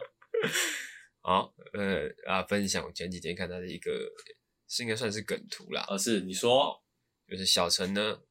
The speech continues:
Speaker 1: 哦，他是一个母胎单身的，哦，小处男。
Speaker 2: 哎，是，
Speaker 1: 哦。
Speaker 2: 你说。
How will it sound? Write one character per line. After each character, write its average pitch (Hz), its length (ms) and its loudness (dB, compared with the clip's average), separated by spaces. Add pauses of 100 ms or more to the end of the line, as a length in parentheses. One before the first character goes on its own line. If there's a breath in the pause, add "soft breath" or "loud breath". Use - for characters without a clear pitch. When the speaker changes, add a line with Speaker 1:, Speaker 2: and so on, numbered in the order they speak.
Speaker 1:
哦， 73 280 -6 (160)
他 98 160 0
是 95 200 0
一 90 160 -2
个 87 280 -4
母 87 200 -10
胎 95 240 0
单 92 260 0
身 92 220 2
的， 87 260 -2 (360)
哦， - 200 -10 (240)
小 - 160 -10
处 - 160 -8
男。 98 260 0 (280)
Speaker 2:
哎， 117 260 2
是， 127 200 6
Speaker 1:
哦。 92 120 4
Speaker 2:
你 92 80 -2
说。 117 420 4